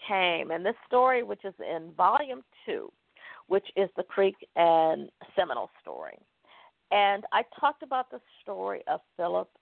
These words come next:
Lewis. And he taught, he was an amazing man. Actually, the Lewis family, uh, there are two chapters devoted to him. One is sort of his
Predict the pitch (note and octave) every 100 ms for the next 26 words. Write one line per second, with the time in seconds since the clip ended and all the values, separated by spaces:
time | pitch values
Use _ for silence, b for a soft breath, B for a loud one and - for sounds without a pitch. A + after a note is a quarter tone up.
0 | C#3 D#3 C#3 C3 - - _ _ B B
1 | B - - A#3+ A#3+ A#3+ A#3+ A#3+ C#4 -
2 | A#3 - - G4 E4 D4 - F#3 F3+ _
3 | _ F#3 F3+ F3+ F#3 A3+ G#3+ F3+ F3 D#3
4 | D#3 A#3+ B3+ G#3 F#3 A3+ A3+ - - G3
5 | E3 D3+ G#2 - B B - F3+ F3 C#3+
6 | - G3 G#3+ - C4+ - G3 - - -
7 | E3 D#3 E3 F3+ D#3 D3+ D3+ D#3+ F#3+ F#3
8 | - E3+ E3+ G3